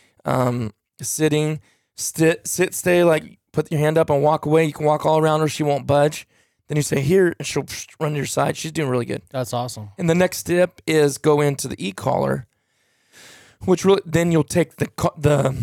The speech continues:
Speaker 1: the, the leash off.
Speaker 2: Okay.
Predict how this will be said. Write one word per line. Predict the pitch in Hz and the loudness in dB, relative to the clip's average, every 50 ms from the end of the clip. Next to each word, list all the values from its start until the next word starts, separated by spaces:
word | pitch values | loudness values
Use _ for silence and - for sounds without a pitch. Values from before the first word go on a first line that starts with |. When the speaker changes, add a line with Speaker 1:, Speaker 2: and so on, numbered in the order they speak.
| - - - - - _ _ _ _ _ - - - _ _ _ _ _ _ _ - | -4 -4 -6 -12 -20 _ _ _ _ _ -20 -20 -20 _ _ _ _ _ _ _ -10
Speaker 1:
the, | - 135 131 - - - _ _ - | -8 -6 -6 -8 -10 -18 _ _ -14
the | - - - 87 - - - - - | -12 -10 -10 -10 -12 -16 -18 -14 -8
leash | - 143 156 170 180 147 - - | -4 -2 0 0 0 -2 -4 -4
off. | 127 113 110 107 - - - - - _ _ _ _ _ _ - | -4 -4 -4 -6 -8 -14 -18 -20 -20 _ _ _ _ _ _ -10
Speaker 2:
Okay. | 131 123 - - 117 117 | -8 -8 -8 -8 -12 -14